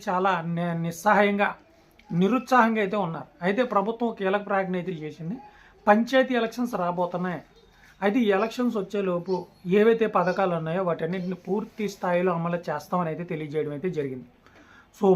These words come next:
మహిళలకు రెండు వేల ఐదు వందల మహాలక్ష్మి పథకం ఏదైతే ఉందో దాన్ని కూడా ఆమోదం అయితే తెలుపుతారు. అయితే ఈ ఆమోదం తెలిపినటువంటి ఏదైతే ఈ యొక్క పథకం ఏదైతే ఉందో దీన్ని ఎప్పటి నుంచి అమలు చేస్తారు అనేది అయితే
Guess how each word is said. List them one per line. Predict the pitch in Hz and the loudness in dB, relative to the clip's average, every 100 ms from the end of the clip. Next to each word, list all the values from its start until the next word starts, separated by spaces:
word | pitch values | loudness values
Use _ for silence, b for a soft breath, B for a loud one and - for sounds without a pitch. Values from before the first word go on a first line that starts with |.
| 170 | 6
మహిళలకు | 165 208 220 214 196 | 4 4 4 2 2
రెండు | 180 185 | 2 2
వేల | 190 180 | 2 2
ఐదు | 180 | -2
వందల | 180 180 151 | -2 -2 -2
మహాలక్ష్మి | 147 202 202 - 214 180 | 0 2 2 0 -6 -2
పథకం | 170 175 170 | -4 -2 -4
ఏదైతే | 156 165 170 151 | -2 -4 -4 -6
ఉందో | 151 262 B B B B 151 | -8 -10 B B B B 4
దాన్ని | 170 190 226 214 190 | 6 6 4 0 0
కూడా | 202 320 - _ - 185 180 | 0 -2 -10 _ -14 2 4
ఆమోదం | 185 185 175 175 | 6 4 4 0
అయితే | 202 240 - - | -2 -6 -8 -2
తెలుపుతారు. | 190 170 165 - - B B B 208 | 0 0 -8 -8 -18 B B B 4
అయితే | 214 196 226 | 4 4 2
ఈ | 226 226 196 | 2 6 6
ఆమోదం | 214 240 240 226 | 6 6 4 2
తెలిపినటువంటి | 202 202 208 190 196 196 185 | 0 2 0 0 0 2 2
ఏదైతే | 190 202 208 196 | 4 2 0 0
ఈ | 190 | 0
యొక్క | 180 - 170 - B B B _ | 0 0 0 0 B B B _
పథకం | 202 226 247 226 | 6 6 4 2
ఏదైతే | 196 185 180 | 0 0 -2
ఉందో | 180 226 180 | -2 -2 0
దీన్ని | 233 233 202 | 2 4 4
ఎప్పటి | 202 269 285 | 4 2 2
నుంచి | 277 254 | 4 2
అమలు | 220 226 226 | 2 0 -2
చేస్తారు | 208 220 196 | -2 -2 -2
అనేది | 175 170 | -2 -4
అయితే | 170 | -6